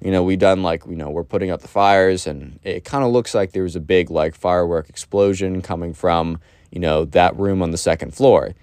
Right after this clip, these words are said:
Points to the Minecraft kid's room. And the Minecraft kid's mom, that kind of whole look of, like, "I'm so glad you boys are safe," that whole kind of look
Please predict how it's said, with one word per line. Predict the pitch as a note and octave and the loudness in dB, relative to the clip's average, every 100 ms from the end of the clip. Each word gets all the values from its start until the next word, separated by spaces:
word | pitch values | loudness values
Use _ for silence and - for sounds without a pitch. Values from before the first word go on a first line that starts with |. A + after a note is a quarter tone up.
| _ _ - | _ _ -2
Points | B2+ A#2 - | 2 2 2
to | A2 | 0
the | |
Minecraft | G2+ F#2+ F#2+ G2 F#2 | 0 -2 0 2 2
kid's | - F2+ D#2+ | 2 -2 0
room. | F2+ D2+ C2+ D#2+ - _ _ _ _ - | 0 0 -2 -10 -18 _ _ _ _ -4
And | G2+ | 0
the | G#2+ | 2
Minecraft | A#2+ C3+ C3+ A#2+ - | 2 2 4 4 4
kid's | A#2 G#2+ | 2 2
mom, | G#2 F#2+ F2 D#2 - - | 2 4 2 -2 -6 2
that | A2+ A#2+ | 2 2
kind | E3 E3+ | 0 -2
of | |
whole | B2+ B2+ C3 | 2 4 4
look | A#2 A2+ B2 | 4 2 2
of, | G2+ | 2
like, | G2 F2+ - | 2 2 0
"I'm | F#2+ F#2+ | -4 -4
so | - A#2+ G2+ | -2 2 2
glad | G2 A2+ G2+ F#2 F#2+ | 0 0 2 2 -4
you | G2 | -8
boys | - A2 G#2 G2 | 0 0 0 -2
are | F2+ | -6
safe," | - - G2 F2 G2 - - _ | -4 -2 0 -2 -8 -16 -20 _
that | A#2+ B2 | 2 4
whole | D#3+ D#3+ | 4 4
kind | D#3+ C#3 | 4 4
of | A#2 | 4
look | A2+ A#2 - | 4 2 0